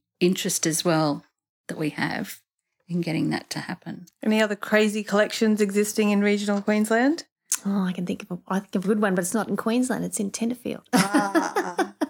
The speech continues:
Speaker 1: What about the Seaside Museum at Bribie?
Speaker 3: Ah, yes, the Seaside Museum. Have they still got the fish collection?
Speaker 1: Mm-hmm.
Speaker 3: Yeah, the fish collection. So we did a,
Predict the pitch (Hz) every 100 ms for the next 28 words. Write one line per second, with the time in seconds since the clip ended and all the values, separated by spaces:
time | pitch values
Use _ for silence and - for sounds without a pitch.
0 | - - - 277 277 294 269 233 - 214
1 | 190 175 - 214 - 196 185 170 170 143
2 | 139 - 143 175 - - - _ _ _
3 | _ _ _ _ _ _ _ _ _ 226
4 | 247 247 240 233 247 247 214 - 220 226
5 | 226 240 240 233 254 269 359 359 - 403
6 | 392 311 - 339 - 330 - - 254 269
7 | 349 415 294 294 254 240 269 - 233 214
8 | 269 262 269 240 202 180